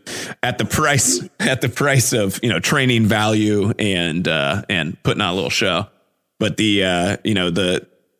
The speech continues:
the best thing I think for some people as it pertains to that is, how do you guys feel like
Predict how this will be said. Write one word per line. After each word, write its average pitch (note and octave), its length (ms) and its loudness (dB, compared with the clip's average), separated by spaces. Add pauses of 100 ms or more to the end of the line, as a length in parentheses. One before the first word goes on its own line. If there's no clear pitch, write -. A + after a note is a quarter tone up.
(320)
the - 60 0
best B2 520 -2
thing A2 300 2
I F2 80 0
think D#2 280 -4
for F#2+ 120 -2
some F2 240 0
people F2+ 400 0
as E2+ 140 0
it - 200 -8
pertains E2+ 440 -2
to D#2+ 100 -2
that D#2+ 320 -2 (340)
is, E2 640 0 (420)
how A#2+ 280 0
do C3+ 80 2
you G#2 420 4
guys E2 460 0
feel F2+ 340 0
like D2+ 520 -2